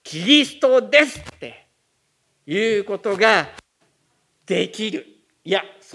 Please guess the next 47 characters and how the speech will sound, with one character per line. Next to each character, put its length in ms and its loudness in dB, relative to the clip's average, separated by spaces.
本 340 -6
当 240 -6
に 200 -10
そ 520 -2
う 40 -2
だ 100 -2
な 160 -2
っ 180 -12
て 80 -6
思 160 -2
い 60 -8
ま 100 -10
せ 140 -12
ん 60 -12
か？ 280 -8
い 40 2
や、 100 2
本 300 -6
当 100 -2
に 60 -4
私 240 -4
た 100 -6
ち 80 -12
に 80 -12
と 80 -8
っ 80 -12
て 80 -14
生 100 -14
き 160 -16
る 80 -12
こ 120 -12
と 100 -10
は 100 -8
キ 160 -20
リ 140 -16
ス 60 -20
ト 80 -20
だ 120 -18
な 240 -14
っ 100 -20
て。 100 -20
「い 0 -
や、 160 -12
イ 100 -12
エ 60 -14
ス 60 -20
様、 320 -6